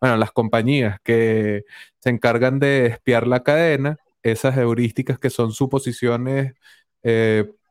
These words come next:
matemáticas contra el funcionamiento de protocolo, muchas de esas heurísticas van a quedar falseadas. Entonces, añade un nuevo nivel de privacidad, pues, se vería un multisig,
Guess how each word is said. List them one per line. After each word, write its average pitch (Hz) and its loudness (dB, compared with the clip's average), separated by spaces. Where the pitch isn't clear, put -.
matemáticas 123 0
contra 123 0
el 113 -2
funcionamiento 117 -2
de 127 0
protocolo, 147 -2
muchas 156 2
de 147 4
esas 156 0
heurísticas 151 0
van 120 0
a 120 2
quedar 113 2
falseadas. 107 -2
Entonces, 117 -2
añade 113 2
un 123 0
nuevo 127 2
nivel 123 0
de 120 0
privacidad, 156 0
pues, 160 0
se 170 0
vería 127 2
un 151 0
multisig, 160 0